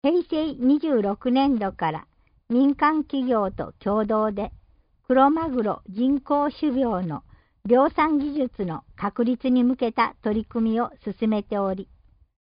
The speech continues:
今年度は昨年度の約十七倍となる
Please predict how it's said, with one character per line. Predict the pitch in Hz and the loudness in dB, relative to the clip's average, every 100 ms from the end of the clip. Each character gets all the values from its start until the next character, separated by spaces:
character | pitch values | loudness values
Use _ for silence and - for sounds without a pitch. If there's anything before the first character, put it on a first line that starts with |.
| - | -2
今 | 269 277 | 2 4
年 | 294 302 | 4 2
度 | 269 233 | 2 2
は | 220 - _ _ _ _ _ | 2 -2 _ _ _ _ _
昨 | 262 247 294 | -2 0 0
年 | 330 359 330 | -2 -2 -2
度 | 254 | 0
の | 214 175 - | -2 -4 -6
約 | 226 269 - 202 - _ _ - | -6 -6 -4 -8 -8 _ _ -14
十 | 165 254 320 | -2 -2 0
七 | 349 285 285 | 2 4 4
倍 | 262 277 311 | 4 2 0
と | - 240 | -2 -2
な | 220 | 0
る | 202 | -4